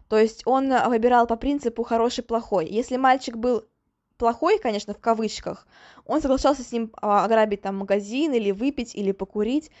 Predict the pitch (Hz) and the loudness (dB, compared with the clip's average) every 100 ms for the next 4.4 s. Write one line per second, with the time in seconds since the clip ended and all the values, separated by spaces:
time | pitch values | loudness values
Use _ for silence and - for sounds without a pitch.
0 | - - 240 285 247 247 226 247 359 - | -12 -6 -2 2 0 2 4 4 4 0
1 | 220 240 254 247 214 175 220 254 262 262 | -2 -2 -2 -4 -6 -6 -6 -4 0 0
2 | 262 - 269 320 415 311 220 - 208 247 | 0 -6 -4 0 0 0 -6 -4 -4 -2
3 | 302 294 254 269 262 - - 233 226 220 | -2 0 -2 -2 -6 -6 -8 -6 -2 -2
4 | 196 147 156 | -2 -4 -6